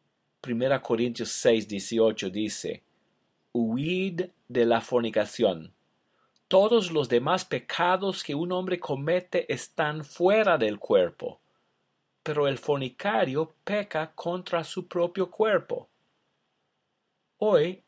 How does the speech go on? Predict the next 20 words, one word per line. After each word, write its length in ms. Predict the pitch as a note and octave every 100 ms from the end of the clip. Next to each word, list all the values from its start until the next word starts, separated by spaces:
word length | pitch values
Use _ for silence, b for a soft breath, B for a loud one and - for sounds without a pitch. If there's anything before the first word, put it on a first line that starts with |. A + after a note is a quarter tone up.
| -
vamos 340 | D#3+ F3 F3+
a 80 | D#3
comenzar 640 | D#3+ D3 C#3 E3+ D#3 D3+ -
una 380 | E3 F3+ E3+
serie 600 | C#3+ - F3 E3 D#3+ C#3
los 220 | A#2+ A#2+ -
sábados 680 | - F3+ D#3+ A2+ A#2 C3
sobre 400 | - C3 B2 A#2+
una 320 | A#2 E3 F#3+
gran 480 | D#3 B2+ C3+ C#3+ D3 -
amenaza 840 | B2 A#2 A2+ A2+ B2 C3 - - C3+
a 160 | A2+
la 200 | G2 G#2
pureza 600 | - G#2 G2+ A2+ - A2+
sexual 760 | - A#2 G2+ - B2 B2+ A#2 -
que 140 | A2+
afecta 540 | G#2+ - C#3 C#3 -
a 40 | B2
nuestros 480 | A2 A2 - G2 D3+
hijos 540 | E3+ - F#3+ F#3 -